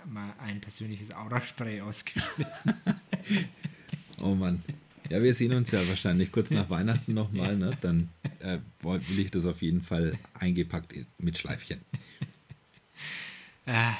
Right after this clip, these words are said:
Speaker 1: ja, ähm, aber ja, tatsächlich faszinierendes, ähm, mit, ich glaube, jetzt, ich hab's
Speaker 2: Ja.
Speaker 1: heute Nachmittag gelesen, mit zehn Jahren Verspätung.
Speaker 2: Äh, wenn's reicht. Ja, zehn Jahre waren's.
Speaker 1: Ja.
Speaker 2: Genau. Also ich glaub, das ist eher ein Thema für mich, ne? Und also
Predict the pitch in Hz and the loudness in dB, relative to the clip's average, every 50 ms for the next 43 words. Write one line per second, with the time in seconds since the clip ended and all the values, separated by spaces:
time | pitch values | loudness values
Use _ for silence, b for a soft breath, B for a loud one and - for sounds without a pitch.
0 | - - 127 131 175 208 190 - 156 151 147 147 143 - 143 135 131 139 139 135 | -4 0 4 6 6 6 6 4 4 4 6 6 4 2 0 0 0 2 2 0
1 | 131 127 117 131 156 170 165 - 156 151 - 170 165 151 - - 143 131 - - | 0 -2 -2 -2 -4 -4 -4 -6 -6 -4 -2 -2 -2 -2 -4 -4 -6 -4 -4 -4
2 | - 123 120 139 165 185 165 131 117 127 147 147 - - - - 120 113 113 117 | -4 -2 0 0 2 2 0 0 0 -2 -2 -4 -4 -8 -8 -6 -4 -2 -2 -2
3 | 117 117 113 107 107 - _ _ _ _ _ _ _ _ _ _ _ - - - | -2 -2 -4 -6 -8 -12 _ _ _ _ _ _ _ _ _ _ _ -20 -18 -12
4 | - 110 110 120 147 147 147 - - - - - _ _ - - - - - 107 | -6 -2 0 0 0 0 -2 -6 -10 -10 -12 -16 _ _ -10 -10 -10 -8 -8 -6
5 | 101 110 110 113 120 117 110 95 98 - _ - - 120 117 - - - - - | -6 -6 -6 -6 -6 -6 -8 -10 -12 -14 _ -16 -14 -14 -12 -12 -12 -12 -12 -12
6 | - - - 139 - 113 104 107 127 135 156 110 110 110 107 113 117 120 139 156 | -14 -16 -14 -14 -10 -4 0 0 0 0 0 -2 -4 -6 -6 -4 -2 2 2 2
7 | 147 151 143 - 139 117 131 143 143 - 139 123 - - - - - 170 175 185 | 2 2 0 0 -2 -2 -2 -2 -2 -2 -2 -2 -2 0 0 2 2 2 2 2
8 | 170 147 143 151 165 151 - 143 120 - - - 147 139 - 117 95 95 104 - | 2 2 0 0 -2 -2 -2 -2 -2 -4 -4 -4 -6 -6 -6 -6 -6 -6 -8 -12
9 | - _ _ _ B B B B B B B B B B B B B - - - | -20 _ _ _ B B B B B B B B B B B B B -20 -10 -4
10 | - 85 82 82 82 80 78 69 73 90 113 117 - 117 110 107 101 98 85 - | 0 2 2 4 2 2 0 0 -2 0 0 -2 -2 -2 -2 -2 -2 -4 -6 -8
11 | - - - 95 92 92 92 90 - 98 90 87 85 80 85 87 85 82 80 76 | -14 -6 -2 0 0 0 0 0 2 2 4 4 4 2 2 2 2 2 0 0
12 | 73 78 80 - - 107 107 101 - 92 85 82 78 76 73 - B B B B | -2 -4 -6 -8 -8 -8 -6 -2 0 2 2 2 2 0 -4 -10 B B B B
13 | B B B B B B _ _ - 107 107 95 101 85 98 104 - - 110 104 | B B B B B B _ _ -4 -2 0 0 0 0 -2 -2 -2 -2 -2 0
14 | - - 98 87 107 98 92 - 92 98 104 104 92 90 - 98 92 90 90 90 | 2 0 2 2 2 0 0 0 2 4 4 4 4 2 2 2 2 4 2 2
15 | - - 90 82 80 85 - - - 82 101 117 - 90 92 87 - 131 - 180 | 2 2 2 4 2 2 0 -2 -2 0 0 0 2 2 0 0 2 0 -2 0
16 | 165 | 0